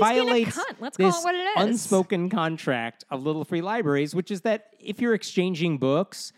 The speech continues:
Speaker 2: you're doing it in good faith and not using someone else's library to carry out your personal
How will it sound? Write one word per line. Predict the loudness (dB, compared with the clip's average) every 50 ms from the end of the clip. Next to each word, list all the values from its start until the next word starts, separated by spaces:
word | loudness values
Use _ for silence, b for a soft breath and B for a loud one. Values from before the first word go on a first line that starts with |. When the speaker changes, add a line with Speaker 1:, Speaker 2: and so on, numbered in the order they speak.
| b b -4
Speaker 2:
you're | -4 -2
doing | 2 2 2 2 2 0
it | 0 0
in | -2 -2
good | -2 -2 -2 -2 -2 -4
faith | -8 _ -2 -2 0 0 -2 -4 _ b b b b b
and | -6 -4 -2
not | -2 -2 -2
using | -2 -2 -2 -2 -2 -2
someone | -2 -2 0 0 -2 -4 -4 -2
else's | -2 -2 -2 -2 -2 -4 -4 -4 -6
library | -6 -6 -4 -4 -4 -2 0 0 2 2 0 -2 -4
to | -6 -10
carry | -10 -8 -4 -2 -2 0 0 0 0
out | -2 -2 -4
your | -4 -4 -2 0 0 0 -2
personal | -4 -6 -6 -6 -6 -6 -8 -8 -8 -8 -8 -10